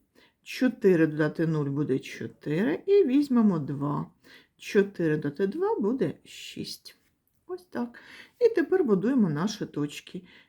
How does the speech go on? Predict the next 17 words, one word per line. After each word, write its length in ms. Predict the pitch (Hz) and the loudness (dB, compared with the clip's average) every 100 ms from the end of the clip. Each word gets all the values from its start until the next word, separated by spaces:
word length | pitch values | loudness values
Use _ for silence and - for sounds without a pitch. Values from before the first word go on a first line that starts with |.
| - | -2
Мінус 420 | 190 180 165 - | 2 2 2 0
один, 380 | 170 156 143 147 | 0 2 0 -2
три 440 | - 165 151 226 | -4 -2 0 0
з 80 | - | -2
координатами 680 | - 185 165 151 143 147 139 | -4 -2 0 -2 -2 -4 -2
мінус 420 | 160 143 139 - | 0 0 -4 -4
один, 300 | 214 339 392 | -4 -2 -4
три, 380 | - 254 233 240 - _ - _ - | -4 -4 0 -2 -4 _ -20 _ -4
мінус 480 | 180 156 147 - 151 | -2 0 -2 -6 -10
один, 500 | 143 139 143 240 330 _ _ _ _ | -6 -4 0 0 -2 _ _ _ _
один, 680 | 175 160 143 151 151 233 349 _ _ _ _ _ _ _ _ _ _ _ _ _ _ 160 | -4 -2 -2 -2 0 0 -2 _ _ _ _ _ _ _ _ _ _ _ _ _ _ -10
два, 720 | 151 156 156 147 160 269 - _ _ _ _ _ - | -6 -2 0 0 0 0 -4 _ _ _ _ _ -6
три. 280 | 311 311 302 _ _ _ _ _ _ _ _ _ _ _ _ - - - _ - | 0 0 -2 _ _ _ _ _ _ _ _ _ _ _ _ -20 -20 -20 _ 0
І 160 | 370 381 | 4 6
мінус 380 | 277 302 233 | 4 4 2
два, 320 | 180 190 226 262 | 2 0 0 0
шість. 760 | - - 196 196 - - - | -4 -4 -4 -4 -8 -18 -20